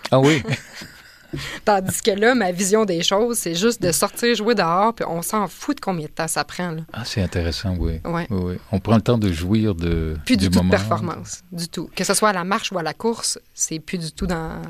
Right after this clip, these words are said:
Speaker 2: dans les cartes de la performance.
Speaker 1: Ah, vraiment ? Oui,
Speaker 2: Ouais.
Speaker 1: oui, oui. Et là, vous remplacez notre ami, euh, Patrick Auger, euh, dans sa randonnée du Mont Washington, parce que Patrick
Speaker 2: Oui.
Speaker 1: était ici, euh,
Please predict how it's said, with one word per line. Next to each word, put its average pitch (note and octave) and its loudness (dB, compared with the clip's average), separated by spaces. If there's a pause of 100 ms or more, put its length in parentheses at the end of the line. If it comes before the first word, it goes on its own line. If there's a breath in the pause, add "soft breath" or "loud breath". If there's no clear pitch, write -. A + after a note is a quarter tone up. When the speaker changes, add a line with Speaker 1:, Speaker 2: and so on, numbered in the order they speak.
(200)
Speaker 2:
dans E3+ 2
les E3 0
cartes - -4
de E3+ -6
la D3 -10
performance. - -6
Speaker 1:
Ah, A#2+ 0
vraiment ? D3+ 2 (180)
Oui, G#2+ 2
Speaker 2:
Ouais. B2 0 (280)
Speaker 1:
oui, G#2+ -2
oui. A#2 -6 (480 loud breath)
Et A#2+ 4
là, E3+ 4
vous D3 4
remplacez A2 4
notre G2 2
ami, G#2 2
euh, F2+ 4
Patrick G#2 0 (140)
Auger, G#2+ 2
euh, F#2 2
dans F#2+ 2
sa F2+ 0
randonnée G#2 4
du F#2+ 0
Mont A2 6
Washington, G2 0
parce - -4
que F#2 -4
Patrick E2+ -4
Speaker 2:
Oui. G#2 2
Speaker 1:
était F2 0
ici, F2+ -2
euh, D2+ -4